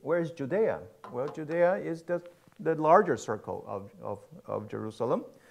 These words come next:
And then, where is Samaria?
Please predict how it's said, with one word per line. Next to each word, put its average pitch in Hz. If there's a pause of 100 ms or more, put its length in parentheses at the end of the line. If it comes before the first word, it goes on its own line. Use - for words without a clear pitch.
(240)
And 156
then, 165 (220)
where 143
is 151 (160)
Samaria? 151